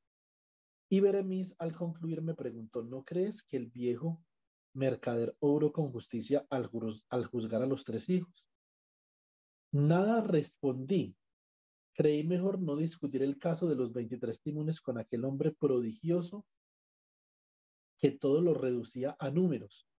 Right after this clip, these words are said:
Calculaba promedios y resolvía problemas. Momentos después llegamos al albergue del Aná de Dorado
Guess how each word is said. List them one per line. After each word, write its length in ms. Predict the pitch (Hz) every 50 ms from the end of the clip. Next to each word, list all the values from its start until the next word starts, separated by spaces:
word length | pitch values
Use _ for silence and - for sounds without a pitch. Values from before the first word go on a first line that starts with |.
| _ _ _ _ _ _ _ _ _ _ _ _ -
Calculaba 580 | - 135 127 123 - - 127 127 123 139 151 -
promedios 560 | 160 131 123 131 143 156 165 180 175 160 - -
y 60 | 160
resolvía 600 | - 123 120 - - 113 101 101 107 101 104 -
problemas. 480 | - 120 120 135 143 151 123 101 87 _ _ _ _ _ _ _ _ _ _ _ _ _ _ _ _ _ _ _ _ _ _ _ _ _ _ _ _ - 170
Momentos 640 | 160 175 185 185 196 208 202 190 - 254 233 208
después 580 | 185 165 - - _ - 151 151 165 170 - _ _ _ _ _
llegamos 480 | - 135 139 147 127 131 131 151 160 170
al 100 | 160 127
albergue 720 | - - 113 110 _ - 127 120 123 120 123 143 151 151 - _ _ _
del 280 | - 127 120 113 117 - _ _ _ _ -
Aná 360 | 135 131 120 120 123 123 123
de 60 | 139 147
Dorado 460 | 143 120 110 135 135 120 107 95